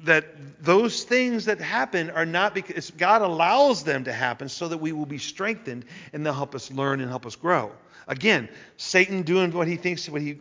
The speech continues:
he's getting away with actually falls right into God's plan for us. So we have to humbly accept his call with great courage,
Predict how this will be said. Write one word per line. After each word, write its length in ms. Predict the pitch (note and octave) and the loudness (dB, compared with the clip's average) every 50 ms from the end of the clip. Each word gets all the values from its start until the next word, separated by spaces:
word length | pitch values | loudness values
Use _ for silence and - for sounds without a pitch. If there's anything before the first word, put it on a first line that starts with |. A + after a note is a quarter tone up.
| - C#3+ | -16 -12
he's 160 | D3 C#3+ C#3+ C#3 | -8 -8 -6 -4
getting 180 | C3+ E3 C#3 | -4 -4 -2
away 180 | C3 C3+ D3+ E3 | 0 2 2 4
with 200 | G3 A3 A3 A3 - - - - - _ - | 4 2 2 0 -4 -12 -18 -20 -14 _ -4
actually 420 | D3+ C#3 - - D3 C#3+ C3+ B2+ - - _ _ _ _ _ _ _ _ _ | -4 -2 -2 -4 -4 -4 -4 -6 -10 -16 _ _ _ _ _ _ _ _ _
falls 260 | - C#3+ C#3 C#3 A2 | -2 0 0 0 -2
right 220 | B2 C3 C#3+ D3 | 0 0 2 2
into 280 | C#3+ C#3 C3+ B2+ A#2+ B2+ | 2 0 -4 -6 -10 -10
God's 320 | A#2 B2 A2+ A2 A2 - | -10 -10 -10 -10 -10 -12
plan 400 | - _ F3 F3 D3 A#2 G2+ G2+ G#2 _ _ _ _ _ _ _ _ _ | -14 _ -8 -8 -8 -8 -10 -14 -18 _ _ _ _ _ _ _ _ _
for 120 | - G2+ F#2 | -16 -16 -16
us. 320 | F2+ - - - - - _ _ _ _ _ _ _ _ _ _ _ _ _ _ _ _ _ _ _ _ _ _ _ _ _ _ _ _ _ _ _ _ _ _ _ _ | -16 -16 -18 -18 -18 -20 _ _ _ _ _ _ _ _ _ _ _ _ _ _ _ _ _ _ _ _ _ _ _ _ _ _ _ _ _ _ _ _ _ _ _ _
So 140 | - - E3 | -4 4 6
we 60 | E3 | 6
have 100 | E3 D#3+ | 6 6
to 60 | D#3+ | 4
humbly 300 | C3+ E3+ F3+ F#3 F3+ F3 | 4 4 6 6 6 4
accept 260 | E3 - - F3+ E3+ | 2 2 0 0 0
his 140 | - F3 - | 0 -6 -8
call 300 | - - D#3 C3+ A#2+ A2+ | -2 0 0 0 0 -2
with 160 | A2+ A2+ - | -6 -8 -6
great 200 | - B2+ C3 C3 | -6 -6 -6 -6
courage, 540 | - - B2 G#2 F#2 F#2 F#2 - - - - | -6 -8 -8 -8 -8 -10 -14 -14 -16 -16 -18